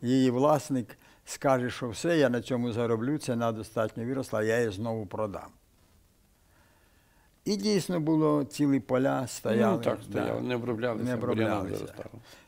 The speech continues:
Speaker 1: Тому краще було заборонити. І заборонили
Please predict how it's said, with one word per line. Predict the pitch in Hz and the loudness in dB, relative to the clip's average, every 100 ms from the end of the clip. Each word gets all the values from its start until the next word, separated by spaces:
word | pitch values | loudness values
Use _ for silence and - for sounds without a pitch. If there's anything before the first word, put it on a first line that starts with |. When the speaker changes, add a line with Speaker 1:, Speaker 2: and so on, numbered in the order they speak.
| _ | _
Speaker 1:
Тому | 135 170 196 | 0 0 2
краще | 175 185 170 185 | 4 4 4 2
було | 160 165 170 | 2 4 4
заборонити. | 131 156 151 180 180 165 135 92 90 - _ _ _ _ _ _ _ _ | 4 4 4 2 4 6 6 4 -10 -16 _ _ _ _ _ _ _ _
І | 117 143 | -2 -2
заборонили | 151 190 196 180 123 92 82 | 0 -2 -2 0 -2 -4 -10